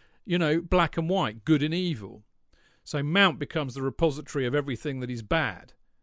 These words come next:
And that's what happens. I think that's how, that's why Mount gets victimised by these people online.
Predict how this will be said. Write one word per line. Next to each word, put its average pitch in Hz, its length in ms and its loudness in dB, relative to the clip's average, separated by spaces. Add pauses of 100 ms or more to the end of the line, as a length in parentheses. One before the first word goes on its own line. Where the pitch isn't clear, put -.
(180)
And 131 100 -6
that's 175 200 -2
what 147 160 -2
happens. 113 440 -4 (200)
I 156 80 -2
think 170 180 -4
that's 170 220 2
how, 151 320 0
that's 190 200 0
why 156 280 2
Mount 139 320 0
gets 135 180 -6
victimised 120 640 -8
by 127 160 -4
these 120 160 -8
people 120 400 -6
online. 117 480 -6